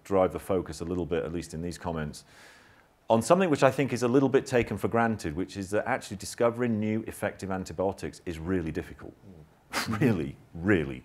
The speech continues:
difficult. Mm. We've been in antibiotic research since the early nineteen forties. And we've never stopped. In fact, in the last decade at G S K, we spent a billion U S dollars on antibiotic research in the company.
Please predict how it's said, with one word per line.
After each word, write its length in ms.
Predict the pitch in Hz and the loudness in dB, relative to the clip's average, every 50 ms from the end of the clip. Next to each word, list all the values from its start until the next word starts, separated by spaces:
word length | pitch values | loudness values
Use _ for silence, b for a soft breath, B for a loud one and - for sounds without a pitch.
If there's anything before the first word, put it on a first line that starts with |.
| - _ | -16 _
difficult. 440 | 78 76 - 76 - - - 50 - B B 123 | -12 -12 -12 -12 -14 -14 -16 -16 -16 B B -12
Mm. 200 | 117 101 95 95 95 B _ _ | -10 -10 -10 -12 -14 B _ _
We've 220 | 107 131 139 139 | 4 4 4 6
been 140 | 147 139 123 | 6 4 4
in 100 | 117 113 | 4 4
antibiotic 520 | 110 107 104 - 95 98 95 - - 80 | 4 2 2 2 2 2 2 2 -2 -2
research 440 | 95 95 90 - - 87 82 78 78 | -2 -2 -2 -2 -2 -2 -2 -2 -2
since 360 | - - 90 87 85 80 - | -6 -8 -6 -6 -6 -8 -6
the 240 | - 92 87 85 - | -6 -4 -4 -4 -2
early 240 | 92 92 92 87 85 | -2 -2 -2 -2 -2
nineteen 420 | 85 85 82 80 78 78 85 80 | -4 -6 -6 -6 -8 -8 -10 -10
forties. 640 | 78 - - 78 69 67 - - 62 65 69 - - _ _ _ _ _ | -10 -8 -8 -8 -8 -10 -12 -14 -14 -14 -14 -16 -20 _ _ _ _ _
And 140 | 87 85 85 | -6 -4 -2
we've 160 | 90 87 82 | -2 -4 -2
never 220 | 85 87 85 76 82 | -2 -4 -4 -4 -6
stopped. 460 | - - - 55 53 - - _ - _ _ _ _ _ | -10 -10 -10 -12 -12 -12 -14 _ -20 _ _ _ _ _
In 60 | - | -4
fact, 200 | 104 98 80 - | -2 -2 -2 -2
in 60 | 90 90 | -4 -4
the 80 | 92 | 0
last 260 | 98 107 107 - - | 0 0 0 -2 -2
decade 440 | - 98 92 - - 82 78 76 76 | 0 0 0 0 -2 -4 -4 -2 -4
at 100 | 78 64 | -6 -8
G 160 | 64 82 82 | -8 -6 -6
S 120 | 76 78 - | -6 -8 -8
K, 200 | - 82 76 73 | -6 -6 -6 -4
we 140 | 71 80 78 | -6 -8 -10
spent 240 | - - 80 76 | -10 -10 -8 -8
a 40 | 76 | -8
billion 600 | 73 - - 92 90 95 90 85 85 82 78 - | -10 -4 -2 -2 0 0 -2 -4 -6 -6 -8 -8
U 220 | 80 85 82 80 76 | -8 -6 -4 -4 -4
S 120 | 73 76 | -4 -6
dollars 480 | - - 76 73 73 73 73 71 69 - | -8 -6 -6 -4 -4 -6 -8 -10 -12 -12
on 120 | - 78 | -10 -10
antibiotic 640 | 78 78 78 76 76 67 69 69 69 69 - 67 - | -8 -8 -8 -10 -10 -10 -8 -8 -8 -10 -12 -14 -12
research 480 | 67 67 60 - - 55 53 - - 78 | -12 -12 -14 -14 -14 -14 -14 -14 -14 -14
in 80 | 67 | -14
the 60 | 65 - | -14 -14
company. 380 | - - 57 52 - - - | -16 -18 -18 -18 -20 -20 -20